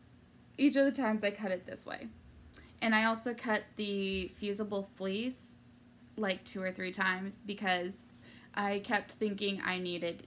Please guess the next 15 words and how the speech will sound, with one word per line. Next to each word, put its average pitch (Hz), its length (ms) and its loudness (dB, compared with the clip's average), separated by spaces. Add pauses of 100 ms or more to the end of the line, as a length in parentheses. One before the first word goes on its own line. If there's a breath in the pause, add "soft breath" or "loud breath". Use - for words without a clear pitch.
two 359 400 0
pieces 196 840 -2
of 190 140 -6
twelve 180 320 0
by 175 100 -2
twelve, 175 460 -4 (460 loud breath)
but 208 140 0
no, 196 340 2
you 208 140 -2
need 220 240 2
one 196 360 0
piece 175 460 -4
of 175 380 2 (800)
twelve 190 340 0
by 180 300 2